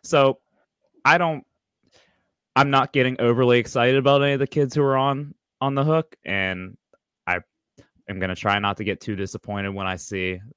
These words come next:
two or three of these kids decommit, 'cause that's just part of it, how it is at this point. Um, so I don't know. Do,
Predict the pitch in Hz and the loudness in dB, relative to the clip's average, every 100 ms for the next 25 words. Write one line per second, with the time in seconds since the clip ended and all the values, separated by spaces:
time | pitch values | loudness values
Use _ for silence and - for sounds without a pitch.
0 | _ - 113 90 92 92 92 87 85 - | _ -8 -6 -6 -6 -4 -4 -4 -8 -8
1 | 87 - 87 82 87 82 78 - 85 82 | -10 -8 -10 -10 -14 -16 -16 -14 -8 -8
2 | - 90 - - 80 80 80 - _ 87 | -8 -16 -12 -8 -8 -8 -12 -12 _ -10
3 | 82 80 78 78 - - - - - 73 | -8 -8 -12 -16 -18 -20 -20 -18 -20 -20
4 | _ _ _ _ _ - 87 80 - _ | _ _ _ _ _ -14 -14 -14 -20 _
5 | _ _ _ _ _ _ _ _ _ - | _ _ _ _ _ _ _ _ _ -6
6 | 87 82 _ _ - _ _ _ _ _ | -4 -6 _ _ -20 _ _ _ _ _
7 | 151 156 123 92 _ _ 120 107 | 2 4 2 0 _ _ -2 -2